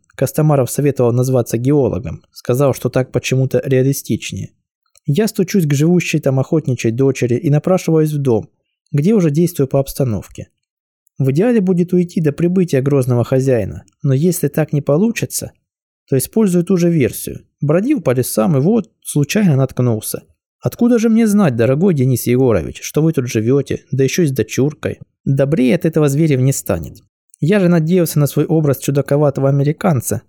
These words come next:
каким и являюсь, которого егерь уже знает и не сочтет опасным. Я снова шел по импровизированной карте и уверял себя, что окружение уже знакомое и маршрут правильный.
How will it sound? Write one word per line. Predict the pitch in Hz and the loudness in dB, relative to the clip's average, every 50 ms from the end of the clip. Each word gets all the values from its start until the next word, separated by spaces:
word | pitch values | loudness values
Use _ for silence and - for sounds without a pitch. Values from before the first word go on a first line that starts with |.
| _ _ | _ _
каким | - - - - 131 127 | -10 -8 -4 -2 0 2
и | 127 123 | 2 2
являюсь, | 127 135 151 147 135 113 92 92 - - - - _ _ _ _ _ _ _ | 2 2 2 2 2 2 0 0 -4 -8 -14 -20 _ _ _ _ _ _ _
которого | - 175 - 240 226 208 185 185 | -8 -4 0 2 2 2 2 2
егерь | 180 180 - 196 160 - 160 165 | 2 2 0 0 0 0 0 0
уже | 151 156 156 | 2 2 2
знает | 139 143 165 170 143 117 113 - - | 2 4 4 4 4 4 2 0 0
и | 175 165 147 135 | 0 0 2 2
не | 131 143 139 | 2 2 2
сочтет | - 170 147 - - - 143 117 - | 0 -2 -4 -4 -2 -2 -2 -2 -2
опасным. | 107 - - - - - - - - - - - _ _ _ _ _ _ _ _ _ _ _ _ _ _ - | -4 -2 -2 -4 -4 -4 -6 -10 -10 -12 -12 -16 _ _ _ _ _ _ _ _ _ _ _ _ _ _ -2
Я | 135 131 | 0 0
снова | - - 220 220 208 180 | 0 0 2 2 2 2
шел | - - 202 185 | 0 0 -2 0
по | 165 - 156 | 0 2 0
импровизированной | 156 151 156 156 151 156 151 151 156 147 147 147 143 143 143 | 0 2 0 2 2 2 2 2 2 2 2 2 2 2 0
карте | - - - 123 117 - - - | 0 0 0 0 0 -2 -6 -6
и | - 131 131 | -2 0 2
уверял | 135 135 139 135 135 120 110 | 2 2 2 2 2 2 2
себя, | - - - 120 120 110 113 - | 0 -2 -4 -4 -2 -2 -4 -4
что | - - 185 | -2 -2 -2
окружение | 175 - 220 254 254 - 330 269 156 143 | 0 0 -2 -2 0 0 0 2 2 2
уже | 135 151 156 | 2 2 0
знакомое | 135 127 123 113 - - 120 110 107 92 92 - - _ _ _ - | 0 0 0 -2 -2 -2 -2 -2 -2 -4 -6 -8 -12 _ _ _ -2
и | 165 | 0
маршрут | 156 156 - - - 202 170 - - | 0 0 -2 -2 -2 -2 -2 -2 -2
правильный. | - 120 113 107 101 98 92 90 90 - _ | -2 0 0 2 0 -2 -2 -4 -8 -12 _